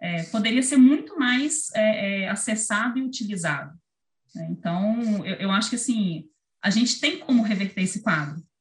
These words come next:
só que depende de muita aplicação e muita vontade em educação, seja pra esse legado que já tá aí empreendendo,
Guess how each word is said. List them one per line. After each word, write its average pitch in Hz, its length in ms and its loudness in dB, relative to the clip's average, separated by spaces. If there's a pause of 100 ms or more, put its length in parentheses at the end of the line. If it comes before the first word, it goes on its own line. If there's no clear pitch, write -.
(160)
só 190 160 -2
que - 120 -4
depende 240 520 4
de 254 120 6
muita 247 640 10
aplicação 233 680 0
e 269 60 6
muita 247 220 6
vontade 226 680 0
em 220 200 4
educação, 220 560 -6 (200)
seja 202 280 2
pra 202 140 0
esse 196 160 -2
legado 180 460 0
que 233 80 0
já 202 120 0
tá 190 180 -2
aí 208 160 0
empreendendo, 185 720 -2